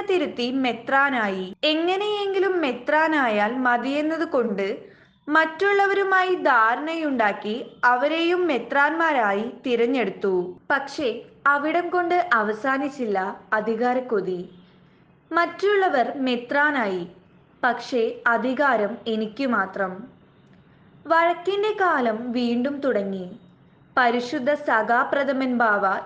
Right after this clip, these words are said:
ഇടപെട്ടു. അതോടെ പരിശുദ്ധ ബാവാക്ക് ബുദ്ധിസ്ഥിരതയില്ലെന്നു പറഞ്ഞ് സെവേറിയൂസ് ബന്ധുക്കളെ കൊണ്ട് കോടതിയിൽ കേസ് കൊടുപ്പിച്ചു. ഇപ്പോഴത്തെ പരിശുദ്ധ ബാവ ഇടപെട്ടതോടുകൂടെ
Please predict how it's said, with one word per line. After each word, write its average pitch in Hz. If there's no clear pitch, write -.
ഇടപെട്ടു. 208
അതോടെ 330
പരിശുദ്ധ 277
ബാവാക്ക് 233
ബുദ്ധിസ്ഥിരതയില്ലെന്നു 330
പറഞ്ഞ് 202
സെവേറിയൂസ് 339
ബന്ധുക്കളെ 277
കൊണ്ട് 208
കോടതിയിൽ 262
കേസ് 233
കൊടുപ്പിച്ചു. 208
ഇപ്പോഴത്തെ 415
പരിശുദ്ധ 269
ബാവ 262
ഇടപെട്ടതോടുകൂടെ 302